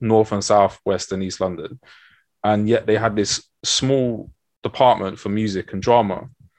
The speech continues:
um, where it was, like, a government funded program where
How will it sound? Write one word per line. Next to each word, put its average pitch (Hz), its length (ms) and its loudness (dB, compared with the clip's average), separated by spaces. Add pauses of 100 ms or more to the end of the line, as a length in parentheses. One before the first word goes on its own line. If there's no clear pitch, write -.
(460)
um, 101 440 2 (100)
where 101 340 2
it 110 60 -10
was, 101 100 -8
like, - 120 -6
a 120 60 -4
government 117 440 0
funded 98 340 -2
program 95 520 -2
where 90 340 -4